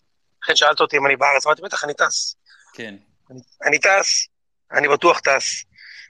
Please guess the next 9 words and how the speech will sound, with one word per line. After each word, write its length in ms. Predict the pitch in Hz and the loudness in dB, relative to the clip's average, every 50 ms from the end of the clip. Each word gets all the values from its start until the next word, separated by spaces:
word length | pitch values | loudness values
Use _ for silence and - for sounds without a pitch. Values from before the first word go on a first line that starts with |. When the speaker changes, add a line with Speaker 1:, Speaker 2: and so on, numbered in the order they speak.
| _ _ - | _ _ -12
Speaker 1:
ואתה 800 | 127 127 131 139 135 135 135 135 135 135 135 135 135 131 123 - | -6 0 2 4 4 4 4 4 4 4 4 2 0 0 -2 -6
יודע, 180 | - 156 160 143 | -6 -4 -4 -4
אני 460 | 135 135 135 135 135 131 135 135 131 131 131 131 131 127 123 127 - _ _ _ _ _ _ | -4 -8 -12 -12 -12 -12 -10 -10 -10 -10 -10 -10 -10 -12 -14 -16 -20 _ _ _ _ _ _
כבר 140 | - - 139 135 | -8 -8 -6 -6
סיימתי 360 | - - 156 151 151 - - | -4 -2 -2 -2 -2 -2 -6
את 80 | - | -6
המילואים 360 | 156 143 139 135 143 151 156 160 | -6 -6 -4 -2 -2 -2 -2 -2
שלי 200 | - 151 143 135 | -6 -4 -4 -6
מזמן, 520 | 131 123 120 123 127 139 139 139 135 139 | -10 -12 -12 -4 0 2 4 4 2 0